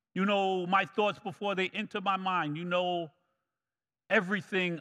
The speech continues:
about me. There's no place I can go to leave your presence."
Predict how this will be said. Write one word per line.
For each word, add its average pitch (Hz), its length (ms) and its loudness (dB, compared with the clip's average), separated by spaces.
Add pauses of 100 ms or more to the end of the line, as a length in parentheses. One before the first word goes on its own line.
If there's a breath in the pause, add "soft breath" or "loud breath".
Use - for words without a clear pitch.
(100)
about 160 500 0
me. 160 100 2
There's 147 220 0
no 214 160 2
place - 320 -4
I 180 100 0
can 147 280 -4
go 170 500 0 (880)
to 156 140 -10
leave 170 340 -6
your 151 140 -2
presence." 113 880 -10